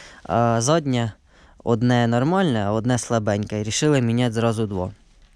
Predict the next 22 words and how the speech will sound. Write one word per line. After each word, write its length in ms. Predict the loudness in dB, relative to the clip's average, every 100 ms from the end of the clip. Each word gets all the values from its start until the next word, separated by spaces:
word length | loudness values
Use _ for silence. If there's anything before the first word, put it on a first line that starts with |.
| -18 -18 -20 -20 -6
Ну 200 | 2 4
і 120 | 6 4
опять 320 | 2 -2 0
же, 80 | -4
з 60 |
попередніх 640 | -4 -2 0 2 2 0
відео, 320 | -2 0 0 0
хто 180 | -2
бачив, 360 | -4 -2 -2 -6
що 160 | -4 -2
на 120 | -2
комбайні 600 | 0 0 2 2 0 -2 -8 -16 -16 -18 -18 -20 -18 -16 -16 0
теж 260 | 4 4 4 2 0 -8 -16 -18 -20 -20 -18 -4
резина 600 | 0 2 2 2 0 -4 -10 -18 -16 -16 -18 -8
не 180 | 0 2
в 40 |
дугу, 340 | 2 2 4 4
як 240 | 2 -2
кажуть. 460 | -2 0 0 -4 -8 -14 -18 -20 -16 -14 -12 -12 -14 -20 -20 -18 -4
Одне 320 | 0 2 4
ми 120 | 2
поміняли, 720 | 0 0 0 2 2 2 0